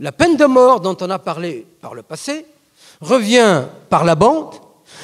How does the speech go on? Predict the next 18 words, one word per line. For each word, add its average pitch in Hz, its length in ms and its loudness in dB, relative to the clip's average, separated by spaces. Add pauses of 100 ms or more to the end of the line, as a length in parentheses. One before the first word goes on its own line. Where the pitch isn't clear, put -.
non 285 200 2
pas 277 240 2
contre 190 300 -4
l'impie, 180 520 0 (560)
c'est - 200 -20
fini, 233 280 -8 (280)
ni 269 200 4
contre 240 400 0
le 196 80 -2
non-musulman. 202 680 -2 (240)
Maintenant, 208 400 2
la 196 120 4
seule, 220 240 2
le 208 100 4
seul, 196 420 4 (240)
la 190 100 0
seule, 180 460 2 (400)
euh, 175 220 -4